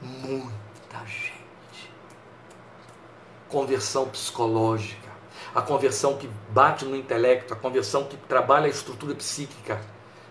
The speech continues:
mas que não ocorreu no homem interior. Não foi obra do Espírito Santo que habita no coração que crê. Por isso é que o verbo é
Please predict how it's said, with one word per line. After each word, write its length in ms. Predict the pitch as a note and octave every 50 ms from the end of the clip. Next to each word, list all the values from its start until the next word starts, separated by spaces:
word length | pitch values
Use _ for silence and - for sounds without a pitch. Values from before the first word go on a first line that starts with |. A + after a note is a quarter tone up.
| - - -
mas 180 | B2+ B2+ B2
que 100 | - -
não 180 | B2+ B2 B2 B2
ocorreu 600 | A#2+ - - A#2+ A2 G2+ A2+ A#2 A2+ A2 A2 G#2+ G#2 - - - - - -
no 160 | - B2+ B2+ B2+
homem 260 | C3 C3 B2 A#2 A2+ G#2+ G#2 G#2
interior. 440 | G#2 G#2 G#2 G#2 G2+ G#2 A2+ A#2+ - - - - - - - - - - - - - - - -
Não 140 | C3 B2+ A#2+
foi 200 | A2 G#2+ C3 B2+
obra 340 | A#2+ A#2+ B2+ B2+ A#2 A#2 A#2
do 100 | A2+ A2
Espírito 480 | A2 G#2+ - - - B2+ A#2 A2 - A#2
Santo 480 | G#2+ - - B2 A#2 A2+ G#2+ - G#2+ G#2 - - - - - - -
que 100 | - C3+
habita 640 | A#2+ G#2+ G2+ G2+ C#3+ E3+ E3+ - - F3 F3 F3 F3 - - - - - -
no 80 | C3+ A#2+
coração 460 | - - A#2 A2 G#2+ - - G#2 G#2
que 120 | G#2 G#2 G#2 -
crê. 160 | - - - - - - - - - - - - - - - - - - - - - - - - - - - -
Por 140 | - D3 D3+
isso 240 | F3+ G3 - F3+
é 20 | D#3+
que 100 | - E3+
o 140 | E3 D#3 C#3+
verbo 480 | A2+ - D3+ D#3 D#3 E3+ D#3+ C3 C#3
é 300 | C3+ D3 D#3 D#3 - -